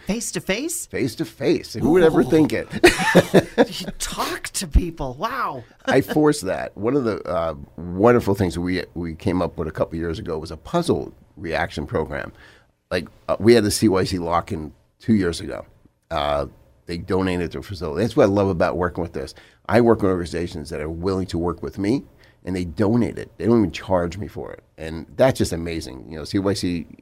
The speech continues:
Speaker 2: you know, would say, "Here, use it." So we had two hundred and fifty kids at that lock-in.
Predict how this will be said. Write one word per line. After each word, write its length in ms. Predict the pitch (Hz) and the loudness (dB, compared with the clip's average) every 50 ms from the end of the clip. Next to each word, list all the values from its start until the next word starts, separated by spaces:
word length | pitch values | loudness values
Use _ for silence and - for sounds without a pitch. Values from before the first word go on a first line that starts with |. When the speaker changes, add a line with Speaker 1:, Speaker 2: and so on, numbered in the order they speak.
| _ _ _ | _ _ _
Speaker 2:
you 100 | - 95 | -12 -10
know, 80 | 90 76 | -10 -10
would 200 | 76 73 76 - | -10 -12 -12 -10
say, 160 | - 87 76 | -8 -6 -6
"Here, 260 | 73 90 80 - - - _ _ _ _ _ | -4 -6 -6 -6 -10 -16 _ _ _ _ _
use 220 | 95 95 98 87 71 | -8 -6 -4 -4 -6
it." 140 | 64 - - _ _ _ _ _ _ _ | -8 -12 -16 _ _ _ _ _ _ _
So 120 | - - | 2 4
we 60 | 113 107 | 6 6
had 120 | 90 - | 4 2
two 160 | - - 135 | 0 0 2
hundred 160 | 156 160 - | 2 2 2
and 120 | - 113 107 | 0 0 2
fifty 240 | 110 107 - - 98 | 2 2 2 0 0
kids 240 | - - 101 80 | 2 0 0 0
at 120 | 90 - - | 0 -2 -2
that 240 | 90 95 92 - - - - _ - | 0 0 0 -2 -4 -10 -20 _ -4
lock-in. 400 | 92 92 95 87 82 - 101 | 2 2 2 2 2 -2 -10